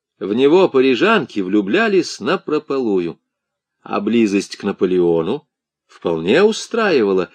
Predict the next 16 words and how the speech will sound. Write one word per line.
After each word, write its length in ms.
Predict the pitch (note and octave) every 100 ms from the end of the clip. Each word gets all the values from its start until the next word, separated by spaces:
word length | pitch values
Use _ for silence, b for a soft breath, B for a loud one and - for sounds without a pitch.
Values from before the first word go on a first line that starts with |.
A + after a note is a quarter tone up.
| b
ловкого 640 | F#2+ F#2+ G2+ - D3 D#3+ E3+
военного 720 | G2+ E2 E2 F#2+ G2+ A2 -
атташе. 760 | - - _ G2+ - - E2+ - _ _ _ _ _ _ _ _ _ _ _ _ _
Чернышов 920 | - G#2+ G#2+ A#2 C3 - D#3 E3+ -
пронаблюдал 880 | - C#3 C#3 C3 A#2+ B2+ B2 E3 G2+
войну 580 | F2+ G2 F#2+ A#2 D3+ - _ _
из 180 | - G#2
шатра 680 | - - B2 A#2+ A#2 C#3+ A2+
самого 640 | - A2 G#2+ A#2+ B2+ B2
Наполеона 800 | G2 G2 G#2 G#2 B2 F#3+ A#2 E2+ _ _ _
через 460 | - A#2 A2+ A2 G#2+
оптику 500 | F#3 - - - G#2+
его 440 | G2 G#2 G#2+ D#3
же 160 | B2+ A2
подзорной 640 | G#2+ G2 F#2+ B2+ C3 C3
трубы. 500 | - B2 A2 F#2+ E2+